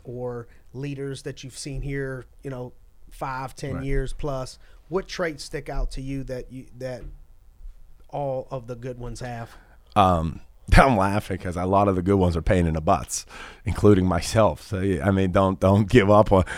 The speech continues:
Speaker 1: you know, some of these top-notch tiers, these top-notch talents that might be in your organization. Don't be surprised if they're pain in the ass a little bit, you know?
Speaker 2: Especially early on.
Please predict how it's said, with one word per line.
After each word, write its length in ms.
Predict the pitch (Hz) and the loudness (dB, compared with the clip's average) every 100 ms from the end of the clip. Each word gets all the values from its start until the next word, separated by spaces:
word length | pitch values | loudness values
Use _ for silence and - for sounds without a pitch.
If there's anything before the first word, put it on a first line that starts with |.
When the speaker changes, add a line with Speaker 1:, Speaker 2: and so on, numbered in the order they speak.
| - - | -12 0
Speaker 1:
you 80 | 101 | 2
know, 80 | 98 | 4
some 240 | 117 113 | 4 4
of 40 | 101 | 4
these 180 | 92 | 2
top-notch 600 | - 101 92 101 92 95 - | 4 4 4 4 2 2 -2
tiers, 340 | 107 110 95 | 0 2 2
these 100 | 87 | -2
top-notch 480 | - 95 90 90 - | -2 -2 0 -2 -2
talents 360 | 92 95 101 95 | -2 0 0 0
that 80 | |
might 160 | 90 87 | -2 0
be 120 | 90 | 0
in 60 | 90 | 0
your 140 | 85 | 0
organization. 640 | 85 85 80 92 98 92 | 0 0 0 2 0 -2
Don't 200 | 85 95 | -2 -2
be 80 | 95 | -2
surprised 460 | - 80 98 92 87 | -4 -2 0 2 0
if 80 | 80 | -2
they're 160 | 82 | -4
pain 240 | 107 92 85 | -2 0 0
in 60 | |
the 100 | 85 | 0
ass 260 | 85 80 - | 0 -2 -4
a 60 | |
little 240 | 80 76 73 | -6 -10 -12
bit, 320 | 67 57 - | -14 -18 -12
you 60 | 95 | -6
know? 60 | |
Speaker 2:
Especially 200 | 87 151 | -6 -8
early 320 | 139 151 135 135 | -12 -10 -10 -12
on. 240 | 131 | -12